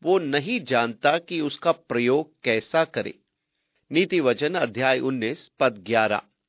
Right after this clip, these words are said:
"जो मनुष्य बुद्धि से चलता है, वो विलंब से क्रोध करता है, और अपराध को भुलाना उसको सोता है।" ज्यादा अच्छा है ये कहना,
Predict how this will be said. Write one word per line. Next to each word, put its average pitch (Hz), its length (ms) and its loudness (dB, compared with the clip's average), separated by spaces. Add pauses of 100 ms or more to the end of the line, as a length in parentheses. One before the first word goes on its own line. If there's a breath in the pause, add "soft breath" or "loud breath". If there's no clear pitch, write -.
(720)
"जो 160 320 8
मनुष्य 208 460 0
बुद्धि 135 480 -2
से 202 200 -2
चलता 127 540 -2
है, 104 260 -10 (440)
वो 147 200 6
विलंब 127 440 0
से 165 240 -4
क्रोध 120 480 -2
करता 107 420 -2
है, 92 140 -14 (720)
और 143 320 4
अपराध 135 500 2
को 165 300 -4
भुलाना 113 720 0 (360)
उसको 143 380 -2
सोता 113 540 -2
है।" 90 200 -14 (880)
ज्यादा 165 480 4
अच्छा 123 680 0 (220)
है 107 480 0
ये 143 260 0
कहना, 113 560 -4